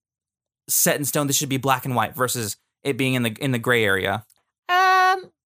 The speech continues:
Speaker 2: you know, I don't really know the reasons for why certain cases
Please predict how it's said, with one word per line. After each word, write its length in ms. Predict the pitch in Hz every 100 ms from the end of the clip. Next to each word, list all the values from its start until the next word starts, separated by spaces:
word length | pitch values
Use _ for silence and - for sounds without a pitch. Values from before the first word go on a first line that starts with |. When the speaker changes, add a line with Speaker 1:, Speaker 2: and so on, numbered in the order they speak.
| _ _ _ _
Speaker 2:
you 100 | 226
know, 300 | 269 277 277 -
I 140 | 226
don't 180 | 240 208
really 240 | 220 208
know 540 | 202 190 175 175 180 180 -
the 240 | 185 190
reasons 500 | 160 170 170 196 196
for 300 | - 190 175
why 380 | 165 156 151 165
certain 340 | - 190 -
cases 420 | 185 190 190 202